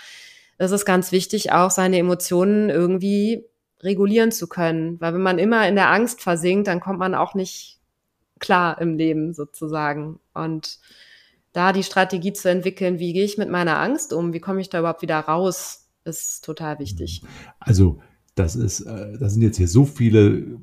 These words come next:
Speaker 2: praktische Themen dabei,
Speaker 1: Ja.
Speaker 2: <laughs> ganz ehrlich. Also da, da, da, da muss es ja eine, zu einem, zu einem Veränderung, muss, man muss es einfach mal ausprobieren. Und es ist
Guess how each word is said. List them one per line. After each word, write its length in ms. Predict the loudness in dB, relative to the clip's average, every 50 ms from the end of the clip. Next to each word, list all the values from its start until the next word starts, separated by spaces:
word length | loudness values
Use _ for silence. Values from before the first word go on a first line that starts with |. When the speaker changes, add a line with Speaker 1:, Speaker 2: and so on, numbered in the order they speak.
| -18 -12
Speaker 2:
praktische 560 | -4 -2 -2 -2 -2 -4 -6 -4 -4 -4 0
Themen 400 | 4 4 6 6 6 6 6 6
dabei, 100 | 6 6
Speaker 1:
Ja. 760 | 6 6 8 8 8 6 6 2 0 2 2 4 4 4 4
Speaker 2:
<laughs> 0 |
ganz 240 | 4 2 0 -2 -2
ehrlich. 360 | -2 0 2 2 0 0 -2 -4 -4 -4 -4 0
Also 220 | 0 2 2 4 4
da, 240 | 6 6 6 4 2 0 -2 -4 -6 -2
da, 240 | 2 2 2 4 2 0 -2 -2 0
da, 140 | 0 0 0 0 0 0
da 120 | 2 4
muss 400 | 6 8 8 8 8 6 4 2
es 160 | 2 2 2
ja 160 | 0 0 0
eine, 240 | 2 0 0 0 -2
zu 100 | -2 -4
einem, 400 | -2 -2 0 0 0 0 -2 -6 -10 -16 -18 -10
zu 120 | -6 -4
einem 240 | 0 2 2 0 0
Veränderung, 520 | 0 -2 -2 2 4 4 4 4 4 4 4 4 4 6
muss, 200 | 6 8 8 8
man 140 | 8 8 8
muss 140 | 8 8 8
es 40 | 8
einfach 180 | 6 6 6 4
mal 100 | 6 6
ausprobieren. 640 | 6 6 6 8 8 8 10 8 8 6 4 2 -2 -12 -20 -20 _ _ -2
Und 360 | 2 4 4 4 4 2 -2
es 200 | -6 -6 0 2
ist 340 | 2 2 2 -2 -12 _